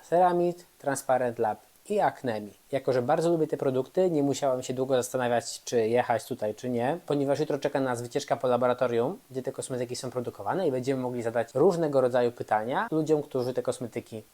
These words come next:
robią. Czekała na mnie już nowość Geek and Gorgeous, czyli Power Peptides. To jest serum peptydowe, które ma Matrixy trzy tysiące, Syntesix, Tego Pep cztery siedemnaście i X pięćdziesiąt Anti-Aging.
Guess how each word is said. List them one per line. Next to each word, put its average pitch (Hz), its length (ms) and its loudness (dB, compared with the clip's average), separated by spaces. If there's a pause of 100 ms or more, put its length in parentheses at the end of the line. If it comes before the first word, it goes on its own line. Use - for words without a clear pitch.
(100)
robią. 120 420 2
Czekała 139 360 2
na 135 120 0
mnie 131 140 -2
już 120 160 0
nowość 127 440 0
Geek 123 200 -6
and 123 100 -2
Gorgeous, 117 580 0
czyli 113 540 -2
Power 127 280 0
Peptides. 117 560 0 (260)
To 151 100 -2
jest 135 140 0
serum 139 260 4
peptydowe, 127 840 0
które 208 200 0
ma 185 120 4
Matrixy 151 520 4
trzy 151 160 -4
tysiące, 139 600 2
Syntesix, 135 880 -4
Tego 147 280 2
Pep - 280 0
cztery 139 280 2
siedemnaście 135 880 0 (140)
i 139 180 -6
X - 200 -8
pięćdziesiąt 139 420 -2
Anti-Aging. 117 640 -2